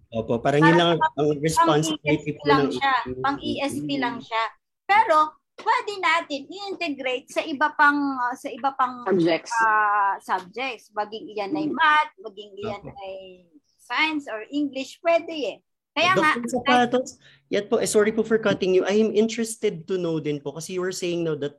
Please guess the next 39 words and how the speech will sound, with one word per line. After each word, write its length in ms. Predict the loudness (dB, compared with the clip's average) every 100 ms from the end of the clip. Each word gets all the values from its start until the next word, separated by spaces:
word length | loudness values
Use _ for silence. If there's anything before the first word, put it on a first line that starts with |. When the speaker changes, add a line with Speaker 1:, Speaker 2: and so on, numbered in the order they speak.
| -6
Speaker 1:
content 400 | -6 -4 -6 -4
integration, 640 | -6 -6 -6 -6 -4 -4
malamang 400 | -4 -4 -4 -4
maraming 400 | -4 -4 -6 -6
guro 240 | -6 -4 -4
na 160 | -6
nakikinig 480 | -8 -10 -8 -8 -6
ngayon 320 | -4 -4 -4
na 80 | -4
hindi 240 | -4 -6
lang 160 | -6 -6
nagtuturo 480 | -6 -8 -6 -6 -4
ng 160 | -6 -8 -16 _ -10
araling 320 | -6 -4 -4
panlipunan, 640 | -6 -6 -8 -6 -4 -4
baka 160 | -6 -6
may 160 | -6
mga 160 | -4 -6
English 400 | -8 -8 -8 -10 -10
teachers, 480 | -8 -4 -2 -2 -4
science 400 | -4 -4 -6 -10
teachers. 400 | -6 -4 -4 -8 -20 -20 _ _
What 160 | -4 2
are 160 | 2 2
the 80 |
specific 560 | -2 -4 -2 -2 -2 -6
ways? 560 | -2 -2 -2 -6 -10 -12
Baka 240 | -6 -2
meron 320 | 0 -2 -4
po 80 | -4
kayong 240 | -2 -2
specific 640 | -4 -8 -12 -12 -6 -4 0
na 80 | 2
mga 320 | 0 -2 -4
tips 240 | -4 -4
on 160 | -8 -6
how 240 | -4 -2
they 160 | -4 -2
can 240 | -2 -2